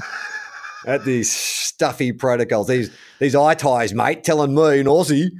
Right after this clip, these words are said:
Speaker 2: what I can and
Speaker 1: Me?
Speaker 2: can't do when I'm on holiday.
Speaker 1: Me, a legitimate Italian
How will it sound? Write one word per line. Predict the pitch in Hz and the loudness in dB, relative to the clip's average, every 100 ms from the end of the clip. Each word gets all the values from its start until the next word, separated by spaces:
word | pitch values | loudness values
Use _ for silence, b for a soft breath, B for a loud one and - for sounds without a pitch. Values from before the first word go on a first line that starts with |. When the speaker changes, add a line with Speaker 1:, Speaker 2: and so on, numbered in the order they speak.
| B | B
Speaker 2:
what | 139 147 | 0 0
I | 139 | 2
can | - 170 180 | 2 2 4
and | 185 | 4
Speaker 1:
Me? | |
Speaker 2:
can't | 175 165 | 2 2
do | - 175 165 | 2 4 4
when | 165 | 4
I'm | 160 | 4
on | 151 | 4
holiday. | 143 180 190 143 196 214 b b _ | 4 4 4 4 2 0 b b _
Speaker 1:
Me, | 160 170 170 175 | -2 2 2 2
a | 156 | 2
legitimate | 151 135 151 156 151 147 | 0 0 0 0 0 -2
Italian | 143 151 139 123 117 151 | 0 0 2 0 0 -2